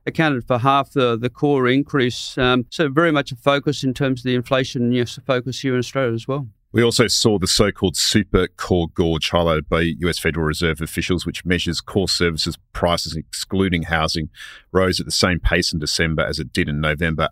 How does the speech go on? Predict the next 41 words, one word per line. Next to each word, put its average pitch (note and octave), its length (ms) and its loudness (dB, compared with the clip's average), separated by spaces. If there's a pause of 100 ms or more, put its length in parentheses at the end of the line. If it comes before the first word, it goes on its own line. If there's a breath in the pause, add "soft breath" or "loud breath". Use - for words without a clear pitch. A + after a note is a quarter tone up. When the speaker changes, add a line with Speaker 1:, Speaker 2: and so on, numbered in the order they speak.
Speaker 2:
up F2+ 160 -2 (120)
zero E2 240 -2
point - 300 -4
four E2+ 240 -4
percent - 380 -6
and D#2 120 -6
three F2 220 -2
point - 260 -6
nine D#2+ 220 -4
percent - 380 -8
for - 80 -14
the D2+ 80 -6
year. D#2+ 240 -2 (420 loud breath)
At - 80 0
the F#2+ 80 0
same G2+ 320 2
time, G2 400 2
we F#2 120 4
also F2+ 240 0
saw F2 200 0
weekly F2 320 -2
jobless E2 420 -2
claims, F#2+ 560 0
so E2 120 -2
claims F2+ 320 -2
for F2 160 -2 (160)
unemployment F2+ 580 -2
benefits. F2 640 -2 (320 loud breath)
They A2 100 4
were G2+ 120 2
lower F2+ 260 4
than E2 140 -2
forecast F2 640 0
at - 120 -12
two - 100 -4
hundred, F#2 360 -2
two - 100 0
hundred F2 200 -2
and D#2+ 80 -6
two G2+ 200 0
thousand, E2 580 0